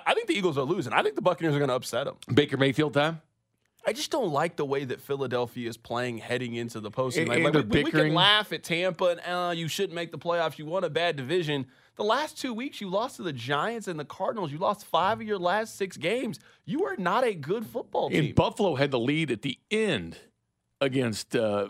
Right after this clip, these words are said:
Speaker 2: Philadelphia. That was the week after the Chiefs game. But Nick Sirianni sealed his fate when he was talking crap to Chiefs
Speaker 1: Yeah.
Speaker 2: fans. Well, seriously, I mean, people talk about that, but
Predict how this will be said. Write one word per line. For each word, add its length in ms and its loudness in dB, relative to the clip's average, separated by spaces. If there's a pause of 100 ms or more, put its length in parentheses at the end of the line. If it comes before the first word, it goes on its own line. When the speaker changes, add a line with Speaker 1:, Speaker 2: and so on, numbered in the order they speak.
(380)
Speaker 2:
Philadelphia. 520 2
That 120 4
was 120 -4
the 60 4
week 260 -2
after 220 2
the 80 -4
Chiefs 300 -2
game. 280 -2 (640)
But 120 2
Nick 180 2
Sirianni 680 2
sealed 300 0
his 180 0
fate 300 2
when 80 0
he 60 2
was 100 0
talking 360 0
crap 360 0
to 60 -8
Chiefs 280 -4
Speaker 1:
Yeah. 220 2
Speaker 2:
fans. 140 0
Well, 360 2
seriously, 300 0
I 40 0
mean, 220 -2
people 280 -4
talk 280 0
about 180 2
that, 200 2
but 140 0